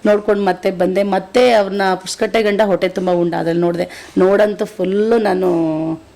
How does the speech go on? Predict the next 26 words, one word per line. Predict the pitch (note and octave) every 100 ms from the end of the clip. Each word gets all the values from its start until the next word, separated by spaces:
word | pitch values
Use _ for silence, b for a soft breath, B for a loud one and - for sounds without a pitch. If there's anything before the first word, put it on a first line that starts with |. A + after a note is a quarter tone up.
| -
ಫಿದಾ | A#3 A3 A#3+
ಆಗ್ಬಿಟ್ಟೆ. | G#3+ F3+ F#3 - - B C4 E4 B A#3+
ಏನಪ್ಪ | B3 B3 -
ಅಂಬರೀಷ್ | A3 G#3+ G#3 A3
ಸರ್, | G#3 G#3 G3+ G3 G3 B B -
ಆ, | G3+
ಎದುರುಗಡೆ | F#3+ F#3 A3 B3 B3
ಸಿಕ್ಕೋ | A#3+ A#3+ - A3
ಚ-, | G#3 G#3 F#3 E3+ F3
ಭಾಗ್ಯ | F3 G3 A3+
ಸಿಕ್ತಲ್ಲ | G#3 F#3 G3 F#3+
ನನಗೆ | F#3 F3+
ಅಂತ | F3+
ಭಾಳ | F3+ E3+ F3+ G3
ಖುಷಿ | G3 F#3+ -
ಆಯಿತು. | G#3+ F#3 A3+ C4 B B
But | B3+ B3+
ಅವ್ರ | A3+ G#3+
ಜ-, | F#3+ G#3+ G3+ G3+
ಚಿತ್ರಗಳಲ್ಲಿ | - A3+ A#3+ B3 B3
ಮಾಡೋದಕ್ಕೆ | G#3+ F#3+ G3+ G3+ G#3 A3+ A3+ B B -
ಅವಕಾಶ | F#3+ G3 A3 G#3+
ಆಗಲಿಲ್ಲ | F3 F#3 G#3+ G#3
ನನಗೆ. | F3+ D#3+ E3 F#3+ A#3+ B B B -
ಆ, | G#3+ G3+ G3
ಅವ್ರನ್ನ, | G#3+ A3+